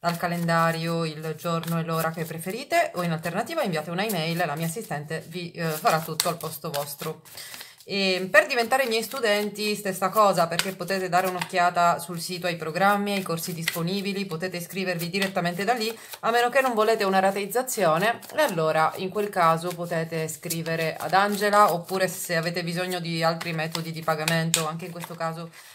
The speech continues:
Angela vi dirà, mm, come fare. Ma cominciamo, prendiamo una carta angelica per il segno dell'Ariete e vediamo un po' che cosa sta succedendo questo mese.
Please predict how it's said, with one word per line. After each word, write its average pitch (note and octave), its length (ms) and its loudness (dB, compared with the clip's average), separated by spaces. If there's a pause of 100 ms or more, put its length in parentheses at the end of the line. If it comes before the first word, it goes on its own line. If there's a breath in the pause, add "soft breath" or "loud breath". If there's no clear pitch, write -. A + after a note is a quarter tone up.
Angela F#3 380 2
vi E3 100 -4
dirà, E3 340 2 (220)
mm, E3 180 -2
come E3 280 0
fare. C#3+ 460 -2 (400 loud breath)
Ma G#3+ 280 4
cominciamo, G#3 640 4
prendiamo E3+ 380 0
una D#3+ 140 0
carta E3 260 -4
angelica G3 500 0
per E3 180 -4
il D#3+ 80 -8
segno E3 300 -4
dell'Ariete D#3 640 -2
e - 80 -6
vediamo D4 320 -2
un D#4 80 -4
po' G3 120 0
che G#3+ 160 -4
cosa F3 280 0
sta F#3+ 160 -4
succedendo E3 600 -4
questo F#3 320 -4
mese. C#3+ 720 -6